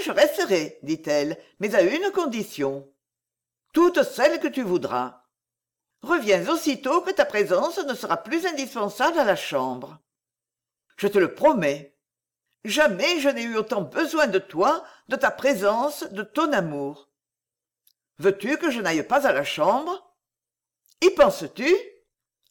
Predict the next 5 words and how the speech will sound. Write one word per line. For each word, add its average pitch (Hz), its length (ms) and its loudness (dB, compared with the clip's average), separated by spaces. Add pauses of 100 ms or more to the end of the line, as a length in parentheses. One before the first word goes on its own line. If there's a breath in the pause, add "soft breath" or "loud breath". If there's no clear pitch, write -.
(400)
Pourquoi 320 420 2
pas ? » « 127 440 -4 (800)
Et 359 100 4
ton 311 160 2
discours ? » « 190 760 0